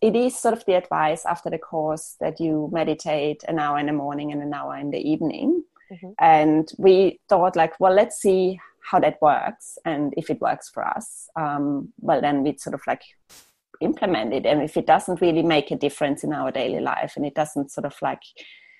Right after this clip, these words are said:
Speaker 1: lead us to, like, live a happier life, then we just try something else." And so here we are fifteen years later,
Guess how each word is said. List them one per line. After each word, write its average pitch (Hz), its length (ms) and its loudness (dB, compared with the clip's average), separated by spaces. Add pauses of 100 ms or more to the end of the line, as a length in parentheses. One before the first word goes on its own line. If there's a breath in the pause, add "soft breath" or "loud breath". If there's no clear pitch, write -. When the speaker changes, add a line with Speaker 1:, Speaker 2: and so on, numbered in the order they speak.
(600 soft breath)
Speaker 1:
lead - 600 2 (180)
us 156 300 -2
to, 160 160 -2
like, 139 420 0
live 165 180 2
a 147 60 0
happier 143 400 -4
life, 151 720 -4 (220)
then 147 320 6
we 156 100 2
just - 260 -10
try 135 260 -4
something 139 460 -8
else." 147 520 -8
And 139 480 -6
so 156 160 -6
here 165 240 0
we 160 120 0
are 175 120 0
fifteen 156 500 -4
years 156 220 -6
later, 175 480 -4